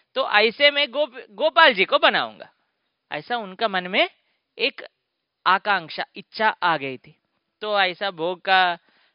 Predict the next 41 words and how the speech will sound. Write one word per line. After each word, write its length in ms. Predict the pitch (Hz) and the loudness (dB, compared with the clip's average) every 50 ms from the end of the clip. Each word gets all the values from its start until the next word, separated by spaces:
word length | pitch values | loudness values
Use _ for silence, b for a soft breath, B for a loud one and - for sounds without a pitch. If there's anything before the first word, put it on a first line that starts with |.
| b - | b -12
ऐसा 220 | 151 151 170 175 | -10 -8 -8 -8
जा 200 | 156 156 160 165 | -4 0 0 0
रहा 120 | 170 175 | 0 -2
था, 120 | 165 170 185 | -4 -4 -10
तो 160 | 175 - 175 | -12 -10 -12
उन्होंने 220 | 170 170 170 175 | -12 -12 -12 -14
पूछा, 260 | 165 170 170 - 220 220 | -12 -14 -12 -8 -6 -6
"अरे, 180 | 220 233 247 | -4 -4 -6
इसके 220 | 240 - - 240 226 | -8 -10 -8 -8 -8
अंदर 200 | 220 220 233 233 | -6 -6 -8 -8
क्या 220 | - 240 240 233 | -2 2 4 4
है?" 200 | 202 160 127 110 _ _ _ _ _ _ _ - | 4 2 -2 -6 _ _ _ _ _ _ _ -18
तो 80 | 165 151 | -18 -18
बोले, 280 | 135 139 143 151 175 | -16 -16 -12 -8 -6
"अरे 220 | 175 147 135 147 156 | -6 -6 -6 -6 -6
बाबा, 260 | 151 147 143 143 165 | -6 -6 -4 -4 -4
ये 160 | 180 170 156 | -4 -4 -6
तो 140 | 156 175 175 | -6 -6 -6
भोग 360 | 160 170 196 226 247 240 220 | -2 0 2 2 2 4 2
है, 400 | 202 175 175 175 175 175 - _ _ _ _ _ _ _ _ _ _ | 2 2 2 2 2 0 -4 _ _ _ _ _ _ _ _ _ _
अभी 240 | - 143 147 175 190 | -6 -4 -4 -4 -6
जा 240 | 156 156 170 196 226 | -2 0 0 2 2
रहे 120 | 226 214 | 2 0
हैं 80 | 208 196 | 0 -2
मंदिर 320 | 190 180 175 170 170 170 | -4 -8 -10 -10 -10 -10
में 140 | 170 170 165 | -10 -8 -6
अर्पण 320 | 156 143 143 - 156 147 | -6 -6 -8 -8 -12 -12
करने 260 | 143 - 143 135 135 131 | -12 -14 -14 -14 -16 -20
के 120 | - 135 | -20 -18
लिए।" 120 | 131 131 | -18 -18
तो 140 | 127 - 143 | -18 -18 -18
माधवेंद्र 480 | 131 131 127 131 135 147 147 147 147 143 | -18 -16 -16 -16 -14 -16 -16 -14 -16 -16
पुरीपाद 400 | - 151 139 131 - 135 131 131 | -14 -14 -16 -14 -14 -16 -16 -16
ने 100 | 131 127 | -18 -20
सोचा, 360 | - 135 127 - 139 131 127 | -20 -20 -20 -20 -20 -20 -18
"अरे, 180 | 123 127 123 123 | -16 -16 -16 -16
अरे, 200 | 120 123 120 113 | -16 -18 -20 -20
क्या 220 | _ 139 123 123 | _ -14 -14 -14
कर 220 | - - 123 120 | -14 -14 -16 -16
दिया 220 | 120 127 127 123 123 | -16 -16 -16 -16 -16
मैंने, 340 | 127 131 127 131 135 135 | -16 -16 -16 -16 -16 -16